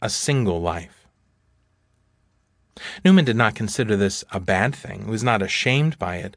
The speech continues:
but simply reluctant to talk about himself. We should remember, when he came to this understanding that God was calling him to celibacy, he was only fifteen, and in the Church of England, it was not a requirement for those who aspired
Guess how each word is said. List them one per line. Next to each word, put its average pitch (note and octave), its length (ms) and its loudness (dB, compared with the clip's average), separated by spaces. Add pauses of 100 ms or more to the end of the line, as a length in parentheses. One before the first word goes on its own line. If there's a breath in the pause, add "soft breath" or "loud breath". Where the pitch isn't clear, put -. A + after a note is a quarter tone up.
(220 loud breath)
but B2+ 140 -2
simply C#3+ 340 0
reluctant G#2+ 580 0
to G2 100 -10
talk A#2 320 0
about F#2+ 260 2
himself. G2+ 640 -4 (840 loud breath)
We E3 80 0
should E3+ 200 0
remember, D#3+ 460 2 (180 loud breath)
when D3+ 180 -2
he D#3 200 -2
came G#3 320 -2
to E3+ 120 0
this C#3+ 200 0
understanding C3 800 0
that G2+ 140 0
God B2 280 2
was G#2 160 0
calling B2+ 400 -2
him A2 160 -2
to G2+ 240 -6
celibacy, C#3 800 -4 (180 loud breath)
he E3+ 100 -2
was D#3 180 2
only D3 280 2
fifteen, C3 720 -4 (440 loud breath)
and D3+ 220 0 (360)
in F#3+ 260 4
the D3 60 0
Church - 300 0
of G#2 80 -2
England, A#2+ 520 -2 (340 soft breath)
it - 80 -2
was C3 180 2
not D#3 160 4
a D3 60 2
requirement B2+ 800 0
for A2+ 320 2
those C3+ 360 2
who A2+ 100 -2
aspired A#2 560 0